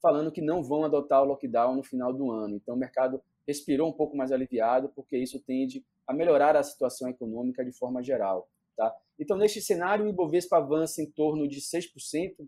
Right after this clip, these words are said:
em dezembro. Acho que a Karina tem esse número melhor do que o meu, mais atualizado, e reduziu as perdas anuais aí pra algo em torno de nove, oito por cento, tá?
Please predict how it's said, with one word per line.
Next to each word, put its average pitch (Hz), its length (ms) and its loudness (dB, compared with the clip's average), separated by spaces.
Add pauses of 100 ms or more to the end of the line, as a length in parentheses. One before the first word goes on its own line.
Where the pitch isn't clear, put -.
(120)
em 127 120 -2
dezembro. 123 520 -2 (300)
Acho 120 120 -2
que - 60 -6
a - 40 -6
Karina 143 300 4
tem 147 80 -6
esse 143 180 -4
número 139 220 2
melhor 131 300 2
do 135 100 -10
que - 100 -6
o 123 60 -2
meu, 120 200 0
mais 127 180 2
atualizado, 120 680 0 (400)
e 139 60 -2
reduziu 175 420 2
as 180 100 2
perdas 160 360 2
anuais 143 480 2
aí 135 140 2
pra 131 180 2
algo 139 140 4
em 131 60 -4
torno 135 240 -2
de 131 120 -4
nove, 131 360 2
oito 143 180 -2
por 147 140 -10
cento, 104 380 -8 (680)
tá? 98 240 -6